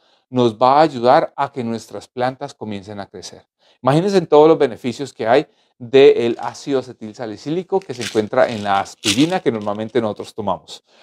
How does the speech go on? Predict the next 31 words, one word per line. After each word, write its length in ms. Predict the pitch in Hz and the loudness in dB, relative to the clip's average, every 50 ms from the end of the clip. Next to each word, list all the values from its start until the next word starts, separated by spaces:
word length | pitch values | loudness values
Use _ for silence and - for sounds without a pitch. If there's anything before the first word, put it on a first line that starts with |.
| _ _ - | _ _ -10
Entonces, 500 | 123 - 156 165 180 226 214 - - _ _ _ _ _ _ _ | -2 2 2 4 6 4 4 2 0 _ _ _ _ _ _ _
esas 240 | - 170 175 202 190 | 2 2 4 4 2
son 140 | 202 202 196 | 2 2 4
las 200 | 196 196 165 160 | 4 4 4 4
bendiciones 640 | 170 175 175 170 180 165 - 175 170 165 170 170 | 2 2 2 2 -2 -2 0 0 2 2 2 4
de 140 | 160 160 156 | 6 6 6
ella, 180 | 147 139 151 143 | 6 6 4 2
esos 160 | 147 147 160 | 2 0 -2
son 100 | 165 165 | -2 0
los 100 | 165 151 | 0 2
beneficios 500 | 131 135 127 110 - 143 139 - 175 - | 2 2 2 0 -4 -6 -4 -6 -6 -4
para 180 | - 160 143 135 | 0 2 2 2
nosotros 400 | 135 131 143 143 - 151 - 165 | 2 0 -2 -2 -2 -4 -8 -8
y 80 | 131 | -6
para 240 | 127 - 160 165 170 | -2 0 2 2 2
las 160 | 170 180 170 | 2 0 -2
plantas, 460 | - - 180 165 160 - 190 185 - _ _ _ _ _ _ _ - | -2 0 0 0 0 -2 -6 -6 -6 _ _ _ _ _ _ _ -10
y 120 | 139 127 | -8 -2
qué 100 | - 156 | 2 4
bueno 300 | 135 143 147 151 156 139 | 6 6 6 4 2 -4
que 100 | - 143 | -6 -4
podamos 340 | - 120 113 113 117 131 127 | -2 0 0 0 0 -4 -10
sacar 240 | 127 - - 117 110 | -10 -8 -4 -2 0
algo 440 | 117 117 117 113 127 131 127 - _ _ _ _ _ - | 0 0 2 4 2 2 2 0 _ _ _ _ _ 2
y 220 | 147 165 185 196 | 6 8 8 8
ese 200 | 151 139 - 156 | 8 6 2 0
conocimiento 540 | 127 127 120 117 117 113 104 104 101 - 120 | -2 -4 -4 -6 -8 -12 -14 -14 -12 -10 -10
que 80 | 131 | -10
tenemos 300 | 127 110 101 104 117 - | -10 -10 -12 -14 -14 -12
por 160 | _ - 170 160 | _ -2 0 0
acá 320 | 160 - 160 151 160 - | 2 2 2 2 2 0